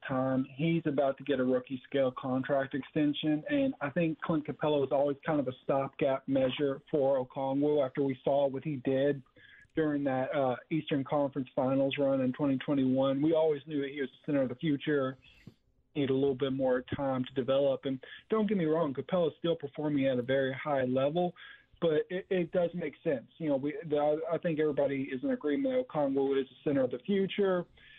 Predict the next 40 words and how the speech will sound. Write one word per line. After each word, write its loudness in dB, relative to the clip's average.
So, 4
yeah, 2
it -2
only -4
makes -4
sense -2
that 0
Capela 0
would -4
be 0
the -2
next -4
player 0
to -4
go. 2
And 0
then 2
also 0
right 0
by -4
his -4
side 0
would -2
be -2
DeAndre 0
Hunter, 0
of -20
course, 0
because -2
we've 0
kinda 0
got 2
a 0
logjam -2
of -6
forwards 0
when 0
you 2
look -4
at 0